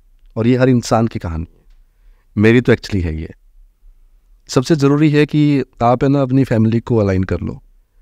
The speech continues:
So, मैं, मेरी वाइफ है कुसुम, बेटा है, तो जैसे जब हमने उठो को रीब्रांड किया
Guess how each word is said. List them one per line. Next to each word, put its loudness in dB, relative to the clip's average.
So, -2
मैं, 0
मेरी 2
वाइफ 0
है 0
कुसुम, -2
बेटा 0
है, -2
तो -4
जैसे 0
जब -2
हमने 2
उठो -2
को -2
रीब्रांड 0
किया -10